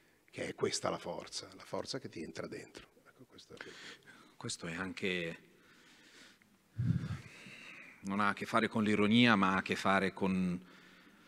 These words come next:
Speaker 2: possiamo dire, eh, permettersi una chiave di lettura diversa dell'esperienza della morte, cioè, eh,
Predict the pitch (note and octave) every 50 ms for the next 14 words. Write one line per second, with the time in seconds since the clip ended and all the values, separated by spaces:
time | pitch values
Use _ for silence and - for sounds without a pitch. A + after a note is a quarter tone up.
0 | - - - _ _ _ _ - - - - G2+ G2+ F#2+ G#2+ G#2+ G#2 G2 F#2+ F#2
1 | F2+ F2 F2+ - - - - - - - G3+ C3+ G#2 G2 F#2 F2+ F2 E2+ E2+ E2+
2 | E2+ D#2+ - - - - - - - - - - - _ _ _ _ _ _ _
3 | _ _ _ _ _ _ - - - - - - - - - - _ _ - A2
4 | F#2+ G#2+ A2+ A#2+ A#2+ A#2+ A2+ - - A#2+ - - - A#2 G2+ G2 G2 - - A2+
5 | G#2 G#2+ G#2 G#2+ G2 F2+ F#2 F#2 F#2 - - A2+ G2 F#2+ E2+ F#2 D#2+ F2+ F2+ F2+
6 | F2 - - - F2 E2 E2 - - - G#2+ F#2 D#2+ F2+ F2 E2+ E2 E2+ - -
7 | - F2+ E2+ F2+ F2 F2+ F2+ F2 E2+ E2 - - F#2 E2+ E2 D#2 F2 E2 D#2+ D#2+
8 | D#2 D#2+ D#2 D2+ D2+ D#2 - - - - - G2 F#2+ F#2+ F#2 F2+ F2 - - -
9 | - - E2+ E2 D#2+ - - - - - - - - - - - _ - - A2
10 | G2 F2+ F2 E2+ E2+ F2 E2+ E2+ E2 - - - - - - _ - - _ -
11 | - - - - _ _ _ _ - F2+ E2+ F2 E2+ E2+ E2 E2 E2 E2 E2 D#2+